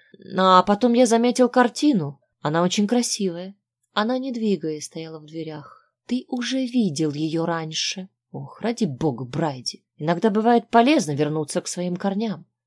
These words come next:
Он провел ладонью по волосам. При электрическом свете их рыжеватый отлив казался ярче.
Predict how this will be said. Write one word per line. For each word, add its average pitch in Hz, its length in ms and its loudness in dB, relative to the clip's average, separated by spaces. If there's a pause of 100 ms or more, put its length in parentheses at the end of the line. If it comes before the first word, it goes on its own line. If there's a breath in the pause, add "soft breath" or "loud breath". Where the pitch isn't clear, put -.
(160)
Он 220 160 -4
провел 233 380 -2
ладонью 220 480 -2
по 214 120 -14
волосам. 208 640 -10 (280)
При 202 160 0
электрическом 214 720 -6
свете 233 500 -4
их - 300 -6
рыжеватый 202 640 -6
отлив 220 560 -6
казался 185 500 -8
ярче. 190 540 -10